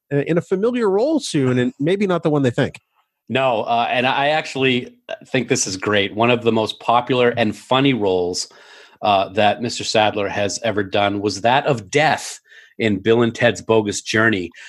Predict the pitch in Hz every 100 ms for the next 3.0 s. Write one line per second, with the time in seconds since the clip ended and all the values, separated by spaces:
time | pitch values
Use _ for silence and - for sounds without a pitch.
0 | - - 107 104 98 - - 104 123 -
1 | - 147 139 135 127 127 143 127 - -
2 | 120 98 120 143 127 160 147 98 98